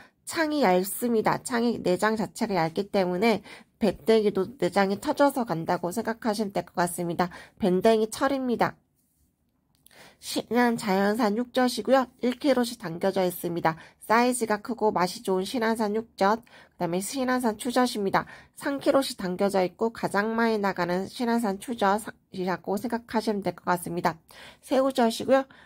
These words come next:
그다음에 북새우젓입니다. 신안산 북새우젓 사이-, 어, 북새우젓은 김치에 갈아 넣으면 김치가 시원한 맛이 나는 게 특징인 북새우젓이라 할 수 있습니다.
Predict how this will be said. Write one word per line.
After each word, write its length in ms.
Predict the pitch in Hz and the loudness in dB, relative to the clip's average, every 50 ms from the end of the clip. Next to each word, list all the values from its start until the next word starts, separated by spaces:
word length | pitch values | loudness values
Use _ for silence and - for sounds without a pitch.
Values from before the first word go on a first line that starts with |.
| - _ | -20 _
그다음에 340 | _ 147 - 180 175 185 185 | _ -2 0 0 0 0 -2
북새우젓입니다. 1000 | - 226 196 - - - 254 254 247 233 226 220 208 - 202 185 185 180 180 175 - - - - _ | -4 -6 -6 -4 -2 2 2 4 4 4 2 0 0 0 -4 -4 -2 -2 -4 -4 -4 -12 -20 -20 _
신안산 580 | _ - - 285 247 247 254 247 233 214 202 202 | _ -6 -6 -2 0 2 2 2 2 0 0 0
북새우젓 720 | - 202 - - - 226 208 202 190 185 - 180 196 196 | -4 -10 -8 -4 0 2 2 2 2 2 2 2 2 0
사이-, 420 | - 208 208 226 240 233 233 - _ - | 0 2 4 4 4 2 0 -4 _ -4
어, 220 | 180 175 175 175 175 - - - _ _ _ _ | -4 -2 -2 -4 -8 -12 -20 -20 _ _ _ _
북새우젓은 960 | _ - 196 - - - 294 285 285 277 277 254 240 233 233 214 220 220 208 202 | _ -10 -8 -8 0 4 4 6 6 6 4 2 2 2 2 0 0 0 -2 -2
김치에 440 | - 220 190 180 - - 233 220 | -4 -6 -6 -4 -2 0 0 0
갈아 280 | 220 - - 185 196 214 | 0 -2 -2 0 0 2
넣으면 400 | 220 220 208 202 196 190 196 196 | 2 2 2 2 2 0 -2 -4
김치가 460 | - - 175 - - - 196 196 190 | -4 -8 -8 -6 -6 -4 -2 -2 -2
시원한 480 | 196 - 320 294 285 285 285 277 262 254 | -2 0 0 2 2 2 2 2 0 0
맛이 320 | 220 196 185 180 - 190 | 0 -2 -2 -2 -4 -4
나는 240 | 196 170 170 170 175 | -2 -2 -2 -2 -4
게 120 | 175 196 | -6 -6
특징인 540 | - - 240 - - - 202 196 208 220 226 | -6 -8 -10 -8 -6 -4 -2 -2 -2 -2 -2
북새우젓이라 720 | - - - - - 220 214 220 214 - 202 196 208 196 196 | -4 -8 -8 -4 0 2 2 4 4 2 0 -2 -2 -2 -2
할 120 | 202 214 | -2 -2
수 160 | 214 - - 180 | -2 -4 -8 -8
있습니다. 520 | 156 - - 175 175 175 170 - - - | -8 -8 -8 -6 -6 -4 -4 -4 -6 -6